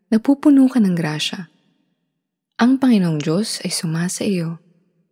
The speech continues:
Bukod kang pinagpala sa babaeng lahat, at pinagpala naman ang iyong anak na si Jesus.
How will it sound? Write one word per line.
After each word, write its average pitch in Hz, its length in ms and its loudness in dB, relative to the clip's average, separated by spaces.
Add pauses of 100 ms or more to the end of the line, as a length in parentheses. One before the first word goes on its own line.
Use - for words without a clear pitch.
(200)
Bukod 185 320 -4
kang 208 180 0
pinagpala 233 800 0
sa - 160 -10
babaeng 175 480 0
lahat, 196 340 -4 (720)
at 254 140 -4
pinagpala 180 640 0
naman 139 400 -6
ang 143 80 -10
iyong 165 240 -4
anak 208 400 -2
na 208 80 0
si 170 160 -4
Jesus. 156 560 -8